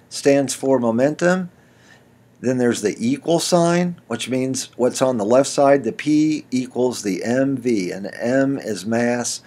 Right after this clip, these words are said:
and V is velocity. And mass would be in things like kilograms, um, which means it's the same in outer space,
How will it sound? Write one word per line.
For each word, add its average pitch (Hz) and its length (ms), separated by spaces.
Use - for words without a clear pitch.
and 113 260
V 104 180
is 104 160
velocity. 104 800
And 101 260
mass 117 380
would 110 120
be 113 120
in 107 140
things 110 440
like 104 300
kilograms, 107 1040
um, 95 320
which 117 420
means 113 560
it's - 220
the 92 80
same 120 320
in 113 80
outer 113 220
space, 120 600